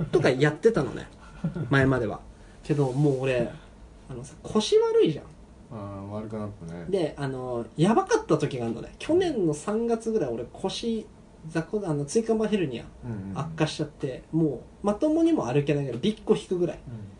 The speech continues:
Speaker 1: それでもさ、夜散歩するときさ、たまに来るわけ。
Speaker 2: うん。
Speaker 1: 便意が。
Speaker 2: あ、
Speaker 1: めっちゃ腹痛くなって。
Speaker 2: 便意。うん。
Speaker 1: そんで、うってなんだけど、
Speaker 2: うん。
Speaker 1: 今のこの俺の体、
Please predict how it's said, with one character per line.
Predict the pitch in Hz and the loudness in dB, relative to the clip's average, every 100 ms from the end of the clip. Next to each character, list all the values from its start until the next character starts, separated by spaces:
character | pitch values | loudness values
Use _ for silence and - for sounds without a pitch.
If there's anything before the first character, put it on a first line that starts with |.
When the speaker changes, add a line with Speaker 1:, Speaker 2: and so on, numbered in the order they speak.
| - - - - | -20 -20 -20 -16
Speaker 1:
そ | - | -10
れ | 294 | -4
で | 311 | -2
も | 196 | -2
さ、 | |
夜 | 123 156 160 | 0 0 0
散 | - 151 156 | -2 -2 -2
歩 | 156 | -4
す | - | -6
る | 156 | -4
と | 156 | -6
き | 151 | -8
さ、 | - - | -14 -14
た | - | -4
ま | 220 277 | -2 -2
に | 269 | -6
来 | - 311 | -6 -4
る | |
わ | 139 | -4
け。 | - - - - - - | -6 -14 -16 -20 -20 -12
Speaker 2:
う | 117 107 95 | -10 -8 -6
ん。 | 139 | 2
Speaker 1:
便 | 156 151 131 | 4 4 0
意 | 117 | -6
が。 | 113 - - - - | -12 -16 -20 -20 -6
Speaker 2:
あ、 | 127 - 127 | -2 -2 2
Speaker 1:
め | 127 | 4
っ | |
ち | 156 | 4
ゃ | |
腹 | 131 160 | 2 0
痛 | 170 151 | 0 0
く | |
な | 139 | 0
っ | |
て。 | 139 | -2
Speaker 2:
便 | |
意。 | 107 | -4
う | |
ん。 | - - - - 98 85 - | -6 -12 -20 -12 -10 -10 -14
Speaker 1:
そ | - 254 | -10 -6
ん | 269 | -2
で、 | 247 123 - - - - - | -2 -4 -8 -20 -20 -20 -4
う | 311 | -2
っ | |
て | 285 - 185 | -2 -2 2
な | 147 147 | 4 2
ん | |
だ | 135 | 0
け | 123 | -2
ど、 | 131 127 131 | -2 -2 -2
Speaker 2:
う | |
ん。 | 107 92 - - - | -8 -10 -14 -20 0
Speaker 1:
今 | 262 220 | 4 4
の | 143 | 2
こ | 147 | 2
の | 135 127 127 - - | 2 0 -4 -16 -8
俺 | - 135 | -2 0
の | 135 | 0
体、 | - 143 143 147 | -2 2 2 2